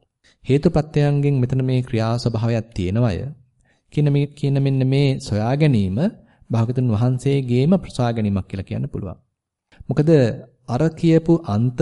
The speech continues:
ඔක්කොම කඩලා යන ඒ එකම අන්තයක්වත් නොගත්ත අන්න මේ යථා භූතය, අර භූත තත්ත්වය දැන් මේ කොහොමද සිද්ධ වෙන්නේ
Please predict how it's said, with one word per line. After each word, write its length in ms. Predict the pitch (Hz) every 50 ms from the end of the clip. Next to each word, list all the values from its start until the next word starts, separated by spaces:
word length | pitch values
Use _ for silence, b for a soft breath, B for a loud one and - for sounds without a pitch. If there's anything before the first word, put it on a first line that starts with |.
| 147 147
ඔක්කොම 420 | - - - _ _ - 139 135 131
කඩලා 460 | - - - - 92 104 107 113 120 127
යන 160 | 135 143 160 196 214 190 - - _ _ _ _ _ _ _ _
ඒ 120 | - 143 123
එකම 280 | 104 - - 160 165 175
අන්තයක්වත් 760 | 165 151 151 151 151 156 151 147 143 139 - - 151 131 127 101 92
නොගත්ත 560 | 98 101 101 101 104 127 135 139 - - - 226 254 254 - _ _ _ _ _ _ _ _ b b b b b b
අන්න 140 | 135 135 139 147
මේ 220 | 156 165 165 139
යථා 360 | 120 110 104 - 135 160 170 170
භූතය, 440 | 139 127 135 143 147 147 151 98 90 - -
අර 160 | - - 110 110
භූත 340 | 98 101 110 127 160 175 -
තත්ත්වය 560 | 175 - - - 117 - - - - - 151 104 92 101 151 190 - - _ _ _ _ _ _ _ -
දැන් 140 | 139 139
මේ 180 | 139 143 156 160
කොහොමද 420 | 156 156 - 120 117 151 190 233 214
සිද්ධ 360 | 214 - - 165 147 139 131 127
වෙන්නේ 520 | 120 113 107 104 98 95 98 95 92 95